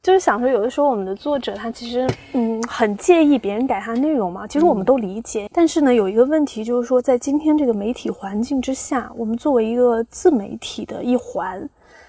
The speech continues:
Speaker 1: 其实会有一个困境，或者说一个，我觉得也不是悖论，就是一个困境。有的时候我们自己信任的内容，觉得是优质的内容，它的问题在于，当它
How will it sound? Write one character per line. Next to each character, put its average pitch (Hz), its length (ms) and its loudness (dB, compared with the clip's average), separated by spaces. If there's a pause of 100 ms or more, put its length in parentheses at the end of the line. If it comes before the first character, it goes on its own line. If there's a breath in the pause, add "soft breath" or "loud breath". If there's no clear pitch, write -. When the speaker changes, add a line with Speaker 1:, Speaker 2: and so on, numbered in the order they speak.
(260 soft breath)
Speaker 1:
其 - 160 -2
实 311 320 4
会 330 240 4
有 208 160 4
一 208 120 -4
个 269 140 2
困 262 420 2
境， 208 340 -8 (120)
或 302 140 -6
者 240 80 0
说 247 100 0
一 247 120 0
个， 269 100 -6 (300)
我 214 140 0
觉 277 200 -2
得 311 80 4
也 269 100 4
不 226 120 -4
是 - 120 -12
悖 320 160 4
论， 247 200 2
就 320 80 0
是 - 100 -2
一 277 40 4
个 254 120 2
困 240 320 -2
境。 214 260 -14 (280 soft breath)
有 214 160 0
的 269 100 6
时 294 100 -2
候 262 80 6
我 247 220 2
们 214 160 -8
自 - 160 -4
己 226 140 -8
信 277 260 0
任 262 160 0
的 214 80 -2
内 233 140 -2
容， 208 220 -6
觉 208 180 -10
得 247 160 0
是 247 340 -8
优 277 240 0
质 269 140 -2
的 208 100 -4
内 202 180 -10
容， 185 160 -14 (480 soft breath)
它 - 160 -2
的 320 120 2
问 320 160 4
题 233 120 0
在 247 140 -2
于， 226 120 0
当 285 200 -4
它 - 180 -12